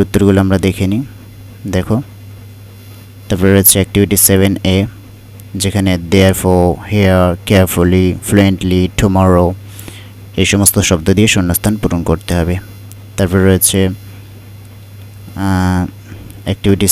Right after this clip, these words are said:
সেভেন এ উত্তরগুলো। এবার দেখবে, দেখবে তোমরা অ্যাক্টিভিটি সেভেন বি, এখানে রয়েছে completely,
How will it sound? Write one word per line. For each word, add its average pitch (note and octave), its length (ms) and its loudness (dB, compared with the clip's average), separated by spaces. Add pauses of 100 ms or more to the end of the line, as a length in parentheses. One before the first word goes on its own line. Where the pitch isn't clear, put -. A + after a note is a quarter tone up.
সেভেন F#2+ 240 4 (240)
এ - 20 2 (260)
উত্তরগুলো। F#2 500 2 (1160)
এবার G2 160 2 (100)
দেখবে, G2 220 0 (460)
দেখবে G2 220 2 (100)
তোমরা F#2+ 220 2
অ্যাক্টিভিটি F#2+ 340 0 (120)
সেভেন F#2 220 4 (100)
বি, G2 100 4 (3250)
এখানে G#2 220 0
রয়েছে G2+ 200 2 (120)
completely, G2 520 2